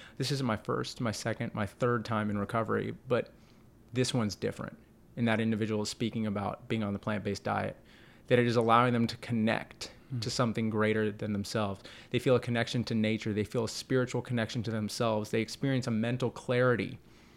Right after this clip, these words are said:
Speaker 1: that they haven't experienced, uh, previously. Um,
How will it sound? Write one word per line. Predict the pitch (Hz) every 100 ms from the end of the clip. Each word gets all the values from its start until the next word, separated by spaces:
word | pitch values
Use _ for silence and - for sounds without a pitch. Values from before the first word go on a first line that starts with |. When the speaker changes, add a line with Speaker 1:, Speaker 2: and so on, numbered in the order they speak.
| - -
Speaker 1:
that | -
they | 107
haven't | 104 110 113
experienced, | 107 - 117 107 104 - - - -
uh, | 107 104 - - - -
previously. | - 156 147 113 - 98 98 - - - - - -
Um, | 113 110 107 110